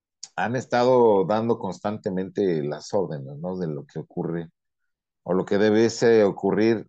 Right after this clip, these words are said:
en, en estas agendas que se manejan en todos los, eh, en los periodos que ha estado, pues, famosos, gente de la política, gente de farándula, apoyando a, a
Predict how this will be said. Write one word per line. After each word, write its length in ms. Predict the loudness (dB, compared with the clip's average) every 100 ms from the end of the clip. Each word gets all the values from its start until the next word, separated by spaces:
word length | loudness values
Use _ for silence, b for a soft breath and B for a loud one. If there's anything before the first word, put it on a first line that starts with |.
| -10
en, 340 | -6 -6 -8 -8
en 320 | -8 -6 -4
estas 360 | -4 -2 -4 -2
agendas 720 | -4 -2 -2 0 -2 -2 -4
que 460 | -4 -2 0 -2 -4 -10 _ b b b _ _
se 160 | -4 -2
manejan 580 | 0 2 2 0 0
en 140 | -2 0
todos 200 | 2 4
los, 420 | 4 0 -2 -6
eh, 440 | -4 -4 -4 -8 -12
en 180 | -14 -6
los 180 | -4 -2
periodos 540 | -2 2 4 4 2 0
que 80 | -2
ha 20 |
estado, 880 | -2 0 2 4 4 4 2 -2 -8 _ _ _ -4
pues, 200 | -4 0
famosos, 760 | 0 2 2 2 2 0 0
gente 380 | -2 -2 0 0
de 140 | 2
la 180 | 0 -2
política, 640 | -2 -2 -4 -6 -2 -2
gente 300 | -2 -6 -4
de 100 | -4
farándula, 680 | -4 -6 -6 -6 -4 -6 -8 _ b b b b -8
apoyando 1000 | -8 -2 -2 0 0 0 0 2 4 2
a, 960 | 0 -2 -2 -6 -8 -6 -4 -4 -4
a 40 | -6